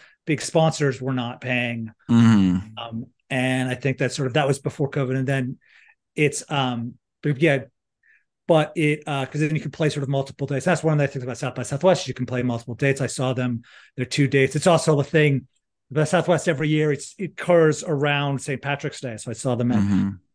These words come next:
Speaker 1: uh, something
Speaker 2: And,
Speaker 1: spot-
Speaker 2: and artists have been, you know, complaining about that for a long time, and rightly
Speaker 1: Oh, yeah,
Speaker 2: so.
Speaker 1: yeah. I mean, well, it's, it's
Speaker 2: The
Speaker 1: part
Speaker 2: lack
Speaker 1: of
Speaker 2: compensa-, compensation.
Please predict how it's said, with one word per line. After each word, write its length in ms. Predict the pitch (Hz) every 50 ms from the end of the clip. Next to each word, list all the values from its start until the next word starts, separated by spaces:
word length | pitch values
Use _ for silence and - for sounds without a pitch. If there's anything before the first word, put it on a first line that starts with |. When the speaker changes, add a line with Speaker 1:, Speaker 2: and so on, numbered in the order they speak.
| _ _ _ _ _ _ -
Speaker 1:
uh, 80 | 147
something 260 | 135 - 175 151 143
Speaker 2:
And, 80 | 160 175
Speaker 1:
spot- 120 | 156 143
Speaker 2:
and 160 | 175 170 165 151
artists 380 | 151 170 202 285 277 190 - -
have 120 | 165 151
been, 480 | 151 143 135 131 131 135 127 127 135 -
you 180 | - 170 151 139
know, 260 | 131 117 110 107 104
complaining 560 | 98 - 135 127 - 135 135 135 131 127 120
about 260 | 113 110 113 107 107 -
that 200 | 113 110 104 -
for 100 | 110 107
a 60 | 107
long 260 | 110 110 107 107 104
time, 280 | - 123 123 113 98 95
and 120 | 95 92
rightly 180 | 101 151 180 185
Speaker 1:
Oh, 60 | 160
yeah, 220 | 151 160 151 131
Speaker 2:
so. 160 | - - 165 165
Speaker 1:
yeah. 140 | 180 - -
I 80 | 185
mean, 180 | 190 214 233 220
well, 160 | 240 262 233
it's, 160 | 233 220 226 -
it's 200 | - 254 226 -
Speaker 2:
The 60 | -
Speaker 1:
part 200 | 208 220 226 208
Speaker 2:
lack 80 | 202 165
Speaker 1:
of 40 | 120
Speaker 2:
compensa-, 880 | 120 113 - 170 190 - - - - 104 98 - - 117 - - -
compensation. 840 | - 117 107 98 98 90 87 - 113 120 117 98 101 95 85 87 90